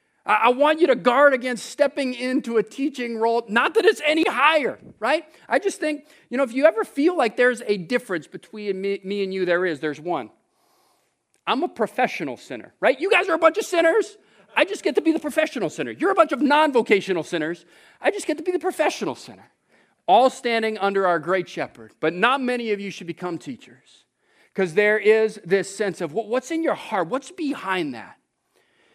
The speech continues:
'Cause I actually think there is a beautiful way the body works. I'm not a priest, right? I get to be one of the body. Not many of you should become teachers because he also says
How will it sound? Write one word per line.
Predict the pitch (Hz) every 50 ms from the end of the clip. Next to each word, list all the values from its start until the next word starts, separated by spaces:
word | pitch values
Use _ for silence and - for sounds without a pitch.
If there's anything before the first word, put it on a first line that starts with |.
| _ _ _
'Cause | - 185 175
I | 208 214 262
actually | 277 - - - 233 214 208
think | 196 - 220 214 214 214 -
there | 175 190 202 202 202
is | 202 202 196 185 - -
a | 180 175
beautiful | 165 147 143 135 160 160 202 233 254 262 226 - - 190 180 160
way | 165 175 185
the | 180 151
body | 147 131 180 185 185 180 185 185
works. | 175 180 180 143 120 - _ - - - - _ _ _ _ _ _ _ _ _ -
I'm | 143 151
not | 170 196 202 196
a |
priest, | 196 196 - - 240 175 127 - - - -
right? | 160 170 196 214 214 _ _ _ _ _ _ _ _ _ _
I | - 160
get | 175 190 -
to | -
be | 156 185 175
one | 160 139 147 151 175 185 190 196 190 190
of | 185 - 175 185 180 175 165 156 147 139 135 - - - _ _ _ _ _ _ -
the | 151 147
body. | 151 151 147 139 139 127 127 123 117 120 _ _ _ _ _ _ _
Not | - 165 190 196
many | 202 202 208 202
of | 196 180
you | 180
should | - - 170
become | 156 147 175 180 165
teachers | - 202 208 190 - 247 254 247 -
because | - - - 185 180 - - 233 247 285 330 349 - - - _ _ _ _ _ _ _ _
he | - 208 226 220
also | 202 214 240 254 240 - 277 262
says | 233 - 269 277 294 277 226